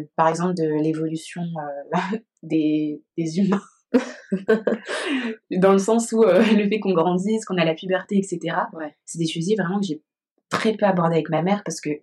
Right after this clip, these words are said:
Speaker 1: moi aussi, j'ai vraiment une gêne
Speaker 2: Mhm.
Speaker 1: et je me sentais pas à l'aise pour aborder ces thèmes-là.
Speaker 2: Mais
Speaker 1: Par
Speaker 2: justement,
Speaker 1: exemple
Speaker 2: c'est ce que j'allais dire. T'en as déjà parlé, enfin, t'en avais déjà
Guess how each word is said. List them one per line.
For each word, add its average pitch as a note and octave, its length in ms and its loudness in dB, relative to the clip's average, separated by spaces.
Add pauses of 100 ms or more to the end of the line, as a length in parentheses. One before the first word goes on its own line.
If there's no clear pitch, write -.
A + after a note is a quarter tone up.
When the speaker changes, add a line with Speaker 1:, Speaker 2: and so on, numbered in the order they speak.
Speaker 1:
moi F3+ 220 0
aussi, F3+ 200 -6
j'ai D#3+ 360 -6
vraiment F3+ 300 -2
une F3 240 -2
gêne F#3+ 380 -2 (180)
Speaker 2:
Mhm. F3 140 -4
Speaker 1:
et - 40 2
je - 80 -2
me E3+ 60 0
sentais D3+ 280 -4
pas G3+ 100 2
à G#3+ 80 4
l'aise A3 200 -2
pour F#3 100 -4
aborder F3 300 -4
ces F3 140 -14
thèmes-là. E3+ 320 -10 (480)
Speaker 2:
Mais E3+ 100 -2
Speaker 1:
Par D#3 100 0
Speaker 2:
justement, G3 360 4
Speaker 1:
exemple G#3+ 80 6
Speaker 2:
c'est G3+ 100 2
ce G3 60 -6
que F#3 80 2
j'allais E3 300 2
dire. F#3+ 280 0
T'en F3 200 2
as D#3 100 0
déjà F3+ 260 0
parlé, F3 280 0 (220)
enfin, F3+ 160 2
t'en F#3+ 80 6
avais F3+ 140 0
déjà F#3+ 300 -2